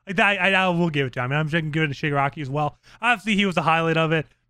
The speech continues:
Maybe the Doctor Machio would have been, like, tied for number two. No one else really did much during this episode, but Shigaraki's clearly a changed person. Clearly, he's powerful enough to keep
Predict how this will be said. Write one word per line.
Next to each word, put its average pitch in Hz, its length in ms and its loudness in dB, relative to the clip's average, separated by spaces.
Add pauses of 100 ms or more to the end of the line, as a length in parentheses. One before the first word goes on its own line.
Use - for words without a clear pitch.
Maybe 165 400 -2
the 165 80 2
Doctor 160 480 0
Machio 156 500 0
would 143 120 0
have 143 80 -4
been, 151 120 -2
like, 143 160 -4
tied 139 320 -4
for 147 100 -4
number 135 240 -2
two. 143 280 -6
No 139 160 -2
one 143 100 0
else 143 200 -2
really 147 140 -6
did 139 240 -6
much 123 340 -6
during 131 220 -6
this 123 160 -8
episode, 143 500 -4 (140)
but 165 240 -2 (320)
Shigaraki's 175 560 0
clearly 156 260 -2
a 143 40 -2
changed 143 320 -4
person. 135 380 -6 (280)
Clearly, 160 420 0
he's 143 160 -4
powerful 156 500 -2
enough 151 200 -2
to 123 80 -20
keep - 280 -6